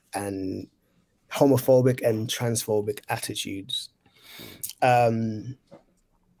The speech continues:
I wouldn't say it's transphobic in the way they've described it here, um, because it's against the people.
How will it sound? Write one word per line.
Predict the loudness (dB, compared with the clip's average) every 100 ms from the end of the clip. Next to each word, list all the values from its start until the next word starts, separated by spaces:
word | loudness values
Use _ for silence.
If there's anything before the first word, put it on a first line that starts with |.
| _ _ _ _ _ _ -20 -20 _ 2
I | 4
wouldn't | 6 4 4
say | 4 4
it's | 4 0
transphobic | -2 -2 0 0 2 0 -2
in | -2
the | -2
way | -2 -2
they've | -2 -4
described | -4 -4 -4 -4 -4 -2 -2 -2
it | -4
here, | -6 -4 -4 -6 -14 _ _ _ _ _ _ _ _ -4
um, | -2 0 -4 -8 -12 -16 -20 _ _ _ _
because | -2 0 0
it's | 0 -2 -4 -6 -8
against | -10 -6 0 0 0 -8 -12 -20 _ _
the | -6
people. | -4 -4 -4 -6 -10 -12